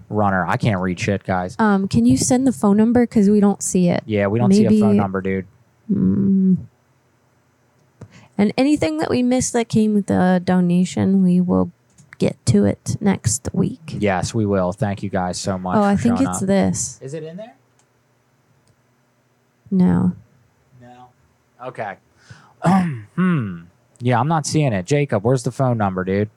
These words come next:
Speaker 1: Uh, got it. I'll send it. Bro.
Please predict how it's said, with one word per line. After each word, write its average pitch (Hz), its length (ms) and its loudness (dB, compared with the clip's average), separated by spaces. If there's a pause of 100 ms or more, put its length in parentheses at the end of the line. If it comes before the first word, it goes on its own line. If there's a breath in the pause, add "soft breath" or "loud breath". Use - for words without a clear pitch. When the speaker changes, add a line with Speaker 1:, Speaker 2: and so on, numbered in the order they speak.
(800)
Speaker 1:
Uh, 107 540 0 (120)
got 123 320 2
it. 123 240 2
I'll 113 220 0
send 117 400 -2
it. 87 180 -4 (640 soft breath)
Bro. 233 600 0